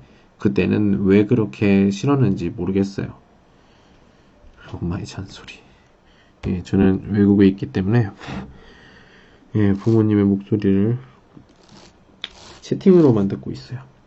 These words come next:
네. 여러분들은 요즘에 집에 부모님과 같이 계시죠? 예, 행복한 줄 아세요.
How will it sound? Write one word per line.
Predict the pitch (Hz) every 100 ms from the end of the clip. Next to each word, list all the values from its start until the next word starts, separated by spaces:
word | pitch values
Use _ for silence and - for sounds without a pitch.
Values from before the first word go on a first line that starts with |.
| _ _ -
네. | 98 - _ _ _ - - - _ _ _ _ -
여러분들은 | 85 98 110 113 113 117 113 110 104
요즘에 | 98 107 107
집에 | 101 - 104 107 101 98
부모님과 | 98 101 104 98
같이 | 90 92 -
계시죠? | 101 98 - 117 131 131 - _ _
예, | - 98 - _ _ -
행복한 | 135 131 127 113
줄 | 92 78
아세요. | 82 92